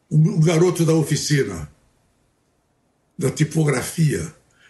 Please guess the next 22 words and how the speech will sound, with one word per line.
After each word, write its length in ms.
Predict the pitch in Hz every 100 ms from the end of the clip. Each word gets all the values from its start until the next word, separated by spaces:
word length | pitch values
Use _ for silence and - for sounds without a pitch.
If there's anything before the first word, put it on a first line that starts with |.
| -
E 80 |
o 40 | 147
Balzac 520 | 151 151 143 151 -
faz 260 | - 160 143
assim: 480 | - - 104 80 - _
escreve 1000 | - - - 113 135 170 180 190 175 - - _
e 80 | -
dá 220 | 123 151
a 40 | 139
página 480 | - 127 131 131 120
pro 340 | 127 101 95
rapaz. 580 | 110 - 170 196 - _ _ _ _ -
Escreve 760 | - - 120 139 165 160 180 -
e 40 |
dá 100 | 143
a 40 | 117
página 320 | - - -
pro 180 | - -
rapaz. 380 | - - - _ _ -
Ele 160 | 135 143
não 80 | 170
relia. 600 | 160 147 147 147 113